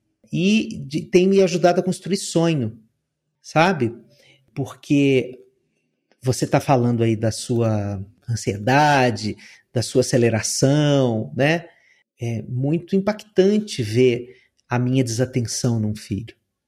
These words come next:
né? E falar assim, "Porra, eu ainda tô trabalhando sobre isso, ainda sou,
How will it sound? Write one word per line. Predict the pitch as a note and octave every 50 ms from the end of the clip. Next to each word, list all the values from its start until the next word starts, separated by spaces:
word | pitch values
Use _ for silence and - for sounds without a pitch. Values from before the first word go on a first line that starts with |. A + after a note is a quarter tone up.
| _ _ _ _ _ _
né? | B2 A#2+ C3+ D#3 D#3 - _ _ _ _ _ _ _ _ _ _ _ _ _
E | D#3+ - A2 A2+ - - - - A2+ _ _ _ _ _ _ _ _ _
falar | - - - G2+
assim, | G2 - - - - A2+
"Porra, | A#2 - _ D3 C#3+ C3 A#2 A2+ A#2 - - _ _ _ _ _ _ _ _ _
eu | - B2+ B2+
ainda | C#3 D#3 D#3+ F3+
tô | F3+ F3+ F#3
trabalhando | F3+ - - F#3 F3 G3+ G#3+ G3 D3+ C#3+ D#3 F#3+ G3+ E3 D3
sobre | - - C3+ A2+ A#2 G#2+ G#2+
isso, | G#2 A2 A2 - C#3+
ainda | C3+ C3+ D3
sou, | - - - D3+ D#3+ F3+ F3+